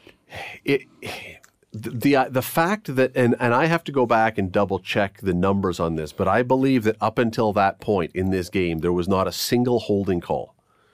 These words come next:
which in a football game is almost impossible.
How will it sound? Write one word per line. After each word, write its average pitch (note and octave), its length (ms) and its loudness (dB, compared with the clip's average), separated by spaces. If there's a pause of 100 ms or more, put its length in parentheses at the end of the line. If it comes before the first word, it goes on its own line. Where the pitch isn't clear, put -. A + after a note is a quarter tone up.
(180)
which A#2 220 2
in A#2+ 80 6
a G#2+ 100 4
football A2 540 2
game F#2+ 400 0
is G2+ 340 0
almost C#3 460 2
impossible. E2+ 600 -2